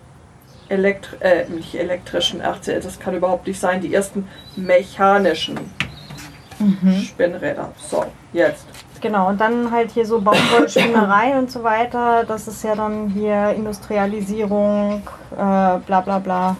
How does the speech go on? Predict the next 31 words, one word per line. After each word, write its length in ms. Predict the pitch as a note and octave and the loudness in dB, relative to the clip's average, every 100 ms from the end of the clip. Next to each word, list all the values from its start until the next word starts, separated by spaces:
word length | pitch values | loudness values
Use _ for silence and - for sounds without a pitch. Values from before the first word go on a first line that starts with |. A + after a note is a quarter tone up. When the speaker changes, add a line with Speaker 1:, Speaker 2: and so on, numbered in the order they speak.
| - | -8
Speaker 1:
Mhm. 360 | - C4 C4 D#4 F4 - - - - - - - - - - - - - - - - - - - - | 2 4 6 4 0 -12 -20 -20 -20 -20 -20 -20 -20 -20 -20 -20 -20 -20 -20 -20 -20 -20 -18 -14 -4
Speaker 2:
Wo 100 | G#3 | 2
das 160 | G#3 | 2
Ganze 280 | G#3 G#3 G3 | 2 -2 0
dann 220 | G3+ G3+ | 2 2
halt 240 | G3+ G3 G3 | 4 2 0
wirklich 240 | G3 F#3+ | -6 -6
industrialisiert 1040 | G#3 G3+ G3 - G3+ F#3 G#3 F3 G#3+ A3 G#3+ | -2 -2 -2 2 4 4 2 2 2 2 0
wird, 160 | G#3 | 0
das 160 | G#3 G3+ | 0 -2
ist 120 | G3 | -2
ja 180 | G#3 F#3+ | 0 0
wirklich 280 | F#3+ G3+ F#3+ | -2 -4 -4
erst 200 | F#3 - | -6 -6
achtzehnhundert 800 | F3+ - G3 F#3+ F#3+ F#3 F#3 - | -8 -6 -2 0 0 0 -2 -6
Schnickschnack. 500 | G3+ F#3+ - F#3+ F#3 - - | -4 -4 -4 -4 -4 -10 -4
Speaker 1:
Ja, 260 | A3+ G#3+ - - - - - | 2 2 0 -16 -20 -16 -6
genau. 380 | A3+ F#3+ D#3 - - - - - - - - - - - | -2 0 -2 -4 -16 -20 -20 -20 -20 -20 -20 -20 -14 -2
Speaker 2:
Also, 440 | G#3 G3+ G3 F#3 - - | 0 2 0 -2 -6 -10
ne, 260 | A3 B3+ D4 | 2 4 4
und 300 | A#3+ B3 B3 - - | 4 0 -2 -8 -8
alles 360 | - A3+ C4+ - | 0 2 2 2
davor 400 | A#3+ - A#3+ A#3+ | -2 0 0 0
ist 100 | A#3 | 0
auf 140 | G#3 | -2
jeden 240 | G3+ A#3 B3 | -2 -2 -2
Fall 180 | A#3+ A3 | 0 0
irgendwie 360 | G#3+ A#3 G3+ G3+ | 0 -2 -2 0
Handarbeit 560 | F#3+ B3 C#4 B3+ B3+ | 0 2 4 2 0
gewesen 540 | C4 A#3 B3 B3+ B3 B3 | -4 -4 -2 0 0 -2
und, 380 | G#3+ G#3 G#3+ | -2 -4 -6